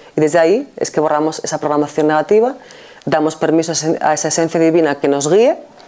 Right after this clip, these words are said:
y sobre todo paramos la mente y salimos de ese yugo del ego, de la culpa y de ese espejo tan absurdo que hemos puesto al principio de la charla y que todos hemos caído, ¿no? Y seguiremos cayendo, pero por lo menos que cuando lo veamos, que caemos,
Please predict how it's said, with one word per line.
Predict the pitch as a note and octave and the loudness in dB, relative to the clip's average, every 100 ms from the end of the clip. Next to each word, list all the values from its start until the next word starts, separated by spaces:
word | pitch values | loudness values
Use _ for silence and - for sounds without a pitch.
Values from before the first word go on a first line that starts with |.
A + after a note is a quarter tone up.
| - - - - - - - - - - | -20 -20 -20 -20 -20 -20 -20 -20 -10 -2
y | A3 | 0
sobre | A#3+ A#3 | 2 4
todo | F3+ F#3+ | 2 2
paramos | F3 E3 F3 | 0 0 2
la | F#3+ F#3 | 2 4
mente | F3+ F3 | 2 2
y | |
salimos | G3 D#3+ D#3+ D#3 | 0 2 2 0
de | D#3 | 0
ese | E3+ | 0
yugo | D3+ D#3 D#3+ | 2 4 4
del | D#3 D#3 | 4 4
ego, | D#3 E3+ | 2 2
de | D3 | 2
la | C#3 | 0
culpa | - F3 F3 E3+ F3 F3 - - - _ _ _ - - _ - - - - - | 0 0 2 2 0 -2 -10 -20 -20 _ _ _ -20 -20 _ -20 -20 -20 -6 0
y | |
de | F3+ | 0
ese | A3 | 0
espejo | F#3 - G3 - G#3 | -2 0 0 0 -2
tan | G3+ F3 E3+ | 0 0 0
absurdo | E3 - G3+ G3 G#3 | 0 0 0 2 2
que | A3 | 2
hemos | E3 - - | 0 -2 -6
puesto | - F3+ - | -4 -4 0
al | E3+ | 0
principio | E3+ E3+ G3+ G3 | 0 0 0 2
de | F3+ | 2
la | F3 | 2
charla | - G3+ G3+ G#3+ - - - - - | 2 -2 0 -2 -4 -18 -20 -12 -2
y | F3+ | 0
que | D#3+ | 2
todos | - E3+ - | 2 0 2
hemos | E3+ E3 | 0 0
caído, | - E3 C4 A#3 | 0 2 2 2
¿no? | G#3+ C#4+ | 2 0
Y | |
seguiremos | - E3 E3+ F3+ F3+ | 2 2 2 2 0
cayendo, | G3 G3 F#3+ A#3 | 2 4 4 2
pero | A#3 B3+ | 2 2
por | C4 | 2
lo | B3 | 2
menos | A3+ B3 | 2 0
que | - G#3+ | 0 0
cuando | G#3+ G3 F#3+ | 2 2 2
lo | F#3+ | 4
veamos, | G3 G#3+ G#3+ | 4 4 -2
que | A3 | -6
caemos, | - F#3 F3+ F#3 B3+ - | 0 2 2 0 -4 -10